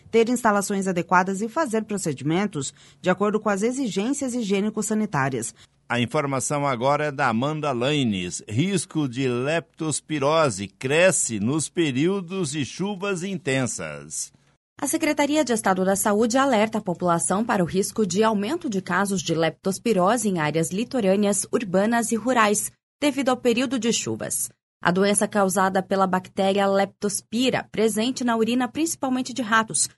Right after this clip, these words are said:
Speaker 3: que com as chuvas se mistura à água de valetas, lama, lagoas,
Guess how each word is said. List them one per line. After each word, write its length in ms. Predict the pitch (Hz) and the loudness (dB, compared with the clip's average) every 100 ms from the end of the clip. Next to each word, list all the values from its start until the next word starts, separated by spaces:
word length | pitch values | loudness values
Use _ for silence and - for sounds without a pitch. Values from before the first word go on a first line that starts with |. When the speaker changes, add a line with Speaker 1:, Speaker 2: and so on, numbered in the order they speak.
| _ _ | _ _
Speaker 3:
que 140 | - 330 | -6 -4
com 320 | - 262 269 | 2 2 4
as 160 | 233 | 2
chuvas 500 | 233 233 208 202 208 - | 2 0 2 2 0 -6
se 180 | - 226 | -2 0
mistura 560 | 220 214 - 202 220 | 0 -2 -4 0 2
à 60 | 208 | 4
água 340 | 165 170 180 | 4 4 2
de 80 | 165 | 0
valetas, 720 | 139 131 196 277 - 254 - - | -4 -2 0 -2 -2 -2 -2 0
lama, 480 | 185 208 240 240 226 | 2 2 2 0 0
lagoas, 640 | 175 151 208 214 208 - | -2 2 4 6 4 0